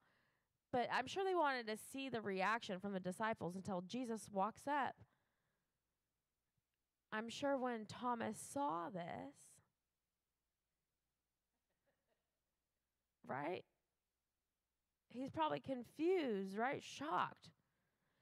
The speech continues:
that this is Jesus and he's walking up. I'm sure he, like, touched his hand. "Let me see. Let me see.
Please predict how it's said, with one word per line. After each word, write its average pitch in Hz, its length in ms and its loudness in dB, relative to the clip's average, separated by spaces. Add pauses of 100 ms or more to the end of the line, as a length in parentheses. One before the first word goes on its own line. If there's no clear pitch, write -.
(200)
that 220 140 -4
this 320 200 2
is 311 140 0
Jesus 262 580 -2
and 277 80 -4
he's 254 200 -4
walking 254 440 -2
up. 339 300 -2 (880)
I'm 240 140 -2
sure 330 260 0
he, 311 180 -2
like, 226 260 0 (280)
touched - 360 -2
his 247 180 -4
hand. 254 500 -4
"Let 220 80 -6
me 226 140 -4
see. 226 340 -4 (400)
Let 233 100 -8
me 240 120 -4
see. 285 420 -8